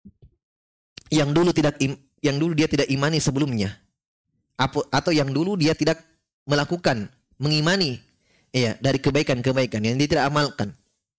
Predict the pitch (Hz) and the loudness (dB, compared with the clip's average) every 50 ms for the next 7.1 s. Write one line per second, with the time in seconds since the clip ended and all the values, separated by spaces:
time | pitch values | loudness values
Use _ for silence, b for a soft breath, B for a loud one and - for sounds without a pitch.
0 | _ _ _ _ _ _ _ _ _ _ _ _ _ _ _ _ _ 117 120 123 | _ _ _ _ _ _ _ _ _ _ _ _ _ _ _ _ _ -2 0 0
1 | 127 - 135 127 127 127 131 131 120 110 104 - - _ _ _ _ _ _ _ | 0 0 0 0 2 0 0 0 0 -2 -4 -4 -6 _ _ _ _ _ _ _
2 | _ _ _ _ _ _ _ _ _ _ _ - 131 143 139 170 208 220 175 165 | _ _ _ _ _ _ _ _ _ _ _ -2 0 2 2 2 0 0 -2 -6
3 | 120 120 - 151 180 170 151 139 131 - 165 - - 175 180 185 165 _ _ _ | -4 -2 0 0 0 2 0 0 0 0 -2 0 -2 -2 -2 -4 -10 _ _ _
4 | _ _ _ _ _ _ _ _ 147 - - 147 156 - 147 143 - - 120 127 | _ _ _ _ _ _ _ _ -16 -8 -4 -4 -2 -2 0 0 0 0 0 0
5 | 120 - 120 110 117 - 120 123 127 131 143 160 160 143 131 - 156 147 151 185 | 0 -2 -4 -4 -2 -4 -4 -4 -4 -4 -2 -4 -4 -4 -4 -2 -2 0 0 0
6 | 208 - 156 139 131 135 135 135 131 123 - 156 160 - 143 143 143 139 135 135 | 0 2 0 0 0 -2 -2 -2 -4 0 0 -2 0 0 -2 0 2 0 2 0
7 | 170 208 | -2 -2